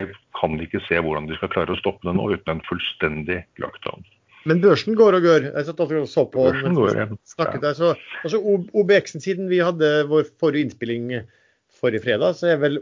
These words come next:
Speaker 2: O B X-en er vel opp en rundt fire prosent, altså Oslo. daxen, Tyskland, er jo opp en, hva er det nå, sju-åtte prosent eller noe sånt. Altså helt vanvittig sterk, eh, økning sånn sett. Så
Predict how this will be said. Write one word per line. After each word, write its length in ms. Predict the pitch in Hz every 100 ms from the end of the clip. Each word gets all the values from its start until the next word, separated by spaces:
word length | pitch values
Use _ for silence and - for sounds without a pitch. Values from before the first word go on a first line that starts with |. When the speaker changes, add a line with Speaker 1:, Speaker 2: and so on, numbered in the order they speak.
| 170
Speaker 2:
O 120 | 135
B 80 | 143
X-en 460 | 147 - - - 180
er 140 | 170
vel 80 | 147 -
opp 240 | - -
en 140 | 131 131
rundt 400 | 131 120 - _ -
fire 260 | 139 123
prosent, 320 | 117 107 175
altså 240 | 185 135 131
Oslo. 400 | - 131 214 - _ _ _ 135
daxen, 480 | 143 - - 180 185
Tyskland, 500 | 175 - - 131 190
er 100 | 151
jo 120 | 127
opp 180 | 117 -
en, 160 | 123 123 117 107 _ _
hva 120 | - 92
er 40 |
det 60 | 120
nå, 60 | 175 _
sju-åtte 640 | - - 139 143 - - 104
prosent 460 | 110 - 123 190 -
eller 140 | 208
noe 60 | 165
sånt. 220 | 214 214
Altså 160 | 131 139
helt 240 | 147 131 _ - 147
vanvittig 560 | 135 151 147 - _ 113
sterk, 300 | - 110 - -
eh, 800 | 120 117 117 113 120 117 113 113 -
økning 240 | 113 117 104
sånn 140 | 113 135
sett. 180 | 165
Så 120 | -